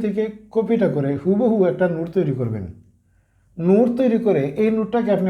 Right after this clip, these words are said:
বারবার পড়বেন। যখন আপনার এইটা আয়ত্ত হয়ে যাবে, তখন আপনি বিগত বোর্ডের প্রশ্নগুলো বের করবেন, গাইড থেকে বের করেন, যেখান থেকে বের করেন, বের করবেন। উত্তরের দিকে না চেয়ে আপনি নিজে চেষ্টা করবেন, যা শিখেছেন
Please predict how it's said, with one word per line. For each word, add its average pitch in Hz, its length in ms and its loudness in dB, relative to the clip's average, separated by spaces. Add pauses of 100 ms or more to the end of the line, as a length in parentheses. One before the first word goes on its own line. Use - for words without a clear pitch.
বারবার 139 340 0
পড়বেন। 110 280 -4 (1500)
যখন 185 320 6 (120)
আপনার 220 280 0 (200)
এইটা 214 240 0 (160)
আয়ত্ত 226 260 2 (100)
হয়ে 208 180 2
যাবে, 127 220 -2 (240)
তখন 190 200 2 (100)
আপনি 185 160 -2 (180)
বিগত 165 240 0 (120)
বোর্ডের 175 320 0
প্রশ্নগুলো 170 480 -2
বের 147 180 2
করবেন, 151 320 0
গাইড 139 220 0
থেকে 170 200 -2
বের 151 160 0
করেন, 156 140 -6 (160)
যেখান 156 220 0
থেকে 156 180 -2
বের 123 140 0
করেন, 139 220 -2
বের 123 180 0
করবেন। 147 260 -2 (1120)
উত্তরের 262 580 4
দিকে 247 160 2 (100)
না 170 60 2 (120)
চেয়ে 170 220 2 (180)
আপনি 226 160 0 (100)
নিজে 220 160 4 (100)
চেষ্টা 254 280 2
করবেন, 143 280 0 (240)
যা 156 120 6 (160)
শিখেছেন 233 440 2